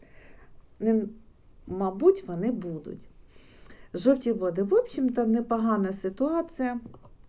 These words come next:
Основна подія на жовті води до двадцять п'ятого грудня. Зв'язки, надіються, бу-, на-, буде,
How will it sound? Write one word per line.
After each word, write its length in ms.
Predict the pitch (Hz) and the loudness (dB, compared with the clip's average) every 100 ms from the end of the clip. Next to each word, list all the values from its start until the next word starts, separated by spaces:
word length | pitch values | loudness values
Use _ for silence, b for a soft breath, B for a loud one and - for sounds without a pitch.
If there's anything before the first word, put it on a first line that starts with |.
| - - | -20 -20
Основна 500 | - 277 330 311 311 | -12 -6 -4 -2 -4
подія 440 | - 285 262 302 247 | -4 -4 -2 -2 0
на 140 | 202 | -2
жовті 320 | 190 190 - | -2 -4 -4
води 260 | 190 185 202 | -4 -4 -2
до 160 | 214 247 | 0 0
двадцять 320 | 226 226 - | -2 -4 -6
п'ятого 340 | 208 202 190 | -8 -6 -6
грудня. 440 | 180 170 175 175 175 - - - - b b b b b b b b - | -6 -8 -8 -10 -12 -18 -20 -20 -20 b b b b b b b b -8
Зв'язки, 760 | 214 226 294 269 170 170 170 185 | -6 0 2 2 0 -4 -4 0
надіються, 640 | 240 233 294 294 - 214 | 0 2 2 2 0 -4
бу-, 160 | 180 175 | -4 -6
на-, 300 | 196 208 196 - | -4 -2 -4 -4
буде, 440 | 196 226 - | -2 -2 0